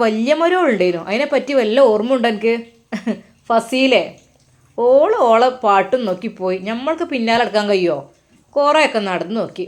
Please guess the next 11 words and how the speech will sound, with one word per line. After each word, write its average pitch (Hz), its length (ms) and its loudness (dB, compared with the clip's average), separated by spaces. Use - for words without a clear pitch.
പിന്നെ 285 360 -4
ഓളുള്ള 226 260 0
ഇഷ്ടത്തിന് 202 420 -4
ജീവിക്കട്ടെ 190 480 -4
എന്ന് 170 240 -8
വിചാരിച്ചു. 151 400 -8
ആണ്ട് 339 380 -2
വിട്ടൊഴിച്ചു 294 480 0
കൊടുത്തു. 240 280 4
അല്ലാതപ്പോൾ 208 600 0
നമ്മളിപ്പോൾ 330 460 0